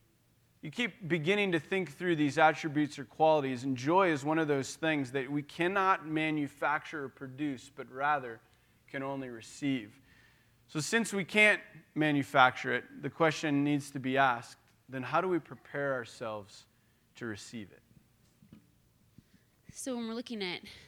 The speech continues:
Speaker 2: this season and how we can receive and prepare for joy, um, I think a good way to understand it is for us to go back to Mary's song. And I'm gonna, um, read again that first line.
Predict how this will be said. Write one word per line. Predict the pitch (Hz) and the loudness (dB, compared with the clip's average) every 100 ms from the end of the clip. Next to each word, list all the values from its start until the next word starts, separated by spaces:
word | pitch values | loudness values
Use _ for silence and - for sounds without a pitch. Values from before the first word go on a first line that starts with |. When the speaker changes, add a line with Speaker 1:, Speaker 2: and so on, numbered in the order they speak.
| _ | _
Speaker 2:
this | 196 - | -10 -10
season | 214 196 175 175 | -10 -10 -8 -8
and | 180 | -8
how | 196 190 190 | -4 -4 -4
we | 185 | -8
can | 190 180 | -10 -12
receive | 175 - 196 190 180 | -10 -12 -10 -8 -8
and | 175 | -10
prepare | 175 - 175 | -12 -14 -12
for | 170 170 | -10 -12
joy, | 175 175 170 165 - - _ - | -10 -10 -10 -10 -14 -20 _ -12
um, | 175 156 147 - _ _ _ _ _ - 202 | -10 -10 -12 -18 _ _ _ _ _ -20 -20
I | |
think | 190 214 190 | -14 -10 -10
a | |
good | 175 202 | -10 -10
way | 190 | -8
to | 175 | -8
understand | 175 170 - 233 220 | -8 -10 -10 -8 -8
it | 160 | -8
is | 185 | -12
for | - 190 | -10 -8
us | - | -8
to | 202 | -10
go | 185 | -8
back | 170 170 - | -6 -6 -8
to | 190 | -10
Mary's | 180 170 165 | -8 -8 -10
song. | - 175 160 156 170 | -10 -10 -10 -10 -12
And | - 175 170 | -10 -10 -8
I'm | 196 | -8
gonna, | 190 185 175 165 170 _ _ _ _ | -6 -4 -4 -6 -10 _ _ _ _
um, | 170 170 208 196 - | -16 -16 -18 -20 -18
read | 185 214 220 | -8 -4 -4
again | 190 196 180 | -4 -6 -6
that | - | -12
first | - 190 190 | -10 -10 -8
line. | 180 160 160 | -10 -10 -10